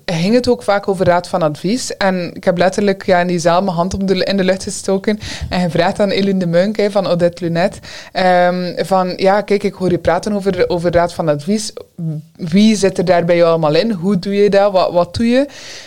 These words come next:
Ehm, en zij zei van, ja, enerzijds zit er daar een financial advisor in. Er zit daar een, ehm, marketing, ehm, persoon in. En dan zit er daar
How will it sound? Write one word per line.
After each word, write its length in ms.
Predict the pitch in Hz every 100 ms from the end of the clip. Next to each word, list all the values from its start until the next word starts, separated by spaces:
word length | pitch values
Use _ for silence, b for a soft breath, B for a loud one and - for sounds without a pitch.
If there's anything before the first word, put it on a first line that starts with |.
| -
Ehm, 460 | 180 180 180 180 180
en 220 | - 180 170
zij 320 | 185 196 226
zei 540 | 190 202 214 226 226 190
van, 180 | 190 180
ja, 180 | 175
enerzijds 520 | - 196 202 196 196 196
zit 120 | 196
er 60 |
daar 160 | 185 175
een 120 | 165
financial 540 | - 165 170 226 254 247
advisor 600 | 214 - 233 240 247 240
in. 180 | 254 254 B B -
Er 80 | 190
zit 240 | 185 190
daar 280 | 196 180 180 -
een, 420 | 180 180 175 165
ehm, 580 | - 165 160 156 156 165
marketing, 640 | 175 - 247 254 254 254
ehm, 680 | - 233 233 233 233 233 226
persoon 380 | 214 - 240 240
in. 180 | 240 -
En 140 | 175
dan 220 | 180 202
zit 260 | 196 196 196
er 100 | 175
daar 300 | 180 180